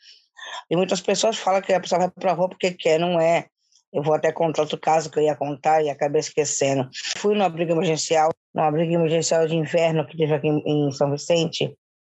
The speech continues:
né? E eu escutei uma história de um senhor também muito triste. Perguntei porque tava na rua e tava chorando muito. Ele foi pra rua por quê?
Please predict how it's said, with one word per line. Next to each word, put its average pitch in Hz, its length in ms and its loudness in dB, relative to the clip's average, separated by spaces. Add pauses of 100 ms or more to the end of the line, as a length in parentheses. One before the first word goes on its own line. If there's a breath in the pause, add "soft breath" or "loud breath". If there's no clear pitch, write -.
(280)
né? 147 260 2
E 185 220 2
eu 190 120 0 (180)
escutei 190 320 -2
uma 208 100 2
história 180 380 0
de 180 80 -4
um 165 40 -2
senhor 185 340 0
também 175 200 0
muito 202 220 0
triste. - 600 0 (800 soft breath)
Perguntei 156 260 0
porque 170 220 -2
tava 180 220 0
na 185 120 2
rua 175 220 2
e 180 40 -2
tava 170 180 2
chorando 180 420 0
muito. 175 500 0 (400 loud breath)
Ele 196 200 0
foi 240 180 2
pra 185 160 2
rua 185 420 2
por 185 220 -8
quê? 151 220 0